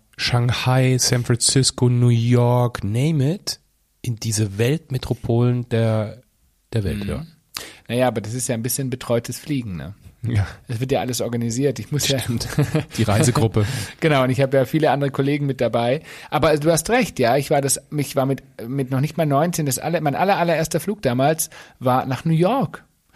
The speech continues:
Speaker 2: Und dann stand ich mit meinen achtzehneinhalb Jahren in New York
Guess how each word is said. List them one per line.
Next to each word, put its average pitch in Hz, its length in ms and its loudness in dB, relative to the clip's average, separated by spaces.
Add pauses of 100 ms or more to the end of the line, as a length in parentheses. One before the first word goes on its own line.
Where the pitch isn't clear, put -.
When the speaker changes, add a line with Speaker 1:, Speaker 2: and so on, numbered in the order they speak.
(180)
Speaker 2:
Und 156 80 0
dann 151 120 2
stand 208 380 2
ich 220 140 0
mit 175 80 0
meinen 160 160 2
achtzehneinhalb 170 560 -2
Jahren 160 180 2
in 165 100 2
New 160 60 2
York 160 640 2